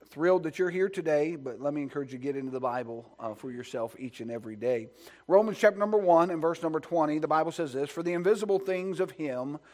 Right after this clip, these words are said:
from the creation of the world are clearly seen, being understood by the things which are, that, that are made, even His eternal power and Godhead, so that they are without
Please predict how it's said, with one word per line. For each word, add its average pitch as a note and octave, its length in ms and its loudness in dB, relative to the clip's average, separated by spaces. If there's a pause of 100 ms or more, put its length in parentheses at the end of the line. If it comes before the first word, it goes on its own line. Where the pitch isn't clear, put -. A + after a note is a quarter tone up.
(220)
from F#3 160 0
the E3+ 80 -2
creation F#3 540 2
of F#3 100 0
the F#3+ 80 2
world C#3+ 260 2
are C#3+ 120 2
clearly F#3+ 480 0
seen, C#3 460 -8
being G#3 300 -4
understood F3 640 2
by D3+ 120 2
the C#3+ 120 -4
things D#3+ 300 -6
which D3+ 160 -8
are, D#3 140 -8
that, D3+ 300 -2
that D#3+ 140 4
are E3 120 0
made, B2+ 420 -6 (1000)
even A3+ 300 -2
His F#3+ 200 0
eternal F3 400 -2
power D#3+ 440 0
and D3+ 160 -6
Godhead, B2 680 -2 (280)
so - 160 -4
that B2+ 240 -4
they D#3 320 0
are C3 160 -2
without B2 580 -4